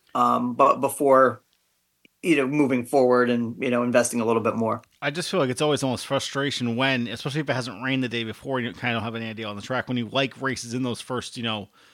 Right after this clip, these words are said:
Speaker 2: you know, the early pick five, the first three
Speaker 1: Mm-hmm.
Speaker 2: races, somewhere in there, it's always,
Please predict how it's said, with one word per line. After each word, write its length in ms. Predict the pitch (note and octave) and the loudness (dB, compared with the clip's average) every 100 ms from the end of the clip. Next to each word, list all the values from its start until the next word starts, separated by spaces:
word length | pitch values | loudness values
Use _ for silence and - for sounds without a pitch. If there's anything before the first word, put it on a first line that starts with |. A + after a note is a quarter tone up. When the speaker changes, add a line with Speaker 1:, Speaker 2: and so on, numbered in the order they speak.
| _ _ _ _ | _ _ _ _
Speaker 2:
you 80 | D#3+ | -10
know, 40 | |
the 140 | A2+ - | -8 -6
early 220 | A#2+ A2 | -6 -6
pick 220 | - G#2 | -8 -12
five, 360 | - A#2 G#2+ G#2+ | -6 -4 -4 -6
the 60 | |
first 320 | G#2 A#2 G#2+ - | -8 -8 -8 -6
three 140 | D3+ | -4
Speaker 1:
Mm-hmm. 120 | E3 | -2
Speaker 2:
races, 240 | E3+ - G#2+ | -2 -4 -8
somewhere 340 | B2 A2+ G#2+ | -6 -8 -8
in 80 | G#2+ | -8
there, 240 | A#2 A2 | -6 -6
it's 120 | A2 | -6
always, 460 | C#3 C3 B2+ A2+ - | -4 -2 -2 -4 -8